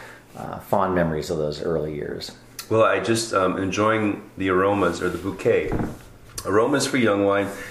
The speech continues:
Speaker 2: bouquet is for a wine that's developed. And this wine certainly has, um, fourteen years of development on it. Um, it's,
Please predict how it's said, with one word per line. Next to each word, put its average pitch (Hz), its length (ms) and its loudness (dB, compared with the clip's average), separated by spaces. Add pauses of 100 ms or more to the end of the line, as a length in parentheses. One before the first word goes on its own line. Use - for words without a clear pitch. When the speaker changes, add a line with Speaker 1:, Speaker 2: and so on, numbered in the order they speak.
(160)
Speaker 2:
bouquet 104 540 2
is 92 180 0
for 87 220 -2
a 87 60 0
wine 82 220 -2
that's 80 180 -4
developed. 80 440 -4
And 87 100 -2
this - 160 -2
wine 90 320 0
certainly 90 440 -2
has, 85 440 -2 (300)
um, 82 360 -2
fourteen - 360 -6
years 80 180 -4
of 80 80 -10
development 82 480 0
on 78 180 -2
it. - 200 -8
Um, 80 400 -4 (2000)
it's, 90 320 -2